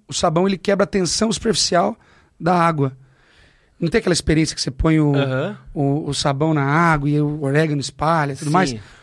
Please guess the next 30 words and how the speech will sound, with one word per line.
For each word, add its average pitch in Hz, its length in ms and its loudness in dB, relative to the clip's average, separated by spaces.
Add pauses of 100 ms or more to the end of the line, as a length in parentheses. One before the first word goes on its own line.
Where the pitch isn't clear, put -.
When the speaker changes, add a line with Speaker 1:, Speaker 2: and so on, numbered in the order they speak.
(200)
Speaker 1:
O 175 80 -4
que, - 180 -8
o 190 60 4
sabão 214 320 0
limpa 214 260 2
assim, 214 280 -2
né? 170 100 2
Ele 156 120 0
quebra 190 420 0
a 185 160 -4
molécula, 151 580 0 (500)
ele 147 120 -6
deixa 180 200 -2
a 170 40 0
água 180 120 -2
mais 180 160 0
molhada 156 520 0
e - 20 -10
tal, 135 180 -8
enfim. 143 280 -6 (600)
Pra, 233 260 2
qual - 200 0
que 131 80 -2
é 254 40 2
Speaker 2:
Deixa 220 180 2
Speaker 1:
o - 20 2
Speaker 2:
a 151 40 2
água 139 160 0
mais 139 200 2
molhada. 131 300 2